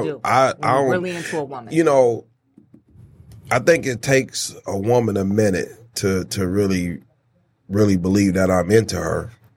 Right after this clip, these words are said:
Speaker 2: once she start realizing that my time is valuable. So when she see that every day I'm raising my son, she see that I'm working, she see that I'm always doing something.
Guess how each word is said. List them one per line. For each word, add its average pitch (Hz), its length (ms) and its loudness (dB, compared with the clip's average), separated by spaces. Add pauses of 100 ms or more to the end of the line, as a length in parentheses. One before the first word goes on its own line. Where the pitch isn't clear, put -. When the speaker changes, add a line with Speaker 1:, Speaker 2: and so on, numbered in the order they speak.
(420)
Speaker 2:
once 104 260 0
she 101 180 -4
start 95 400 2
realizing 90 760 2
that 85 220 -2
my 92 180 -2
time 95 360 0
is 82 120 -6
valuable. 80 580 -2 (600)
So 92 540 0
when 90 180 -6
she 127 240 0
see 110 920 -2
that 101 180 0
every 113 320 4
day 107 440 4
I'm 98 220 -2
raising 104 360 0
my 104 140 0
son, 98 500 -2
she 104 160 -6
see 113 220 -2
that 101 180 4
I'm 98 180 -2
working, 101 400 0
she 104 160 -4
see 113 200 -2
that 104 180 4
I'm 101 160 0
always 92 420 0
doing 101 380 0
something. 85 480 -6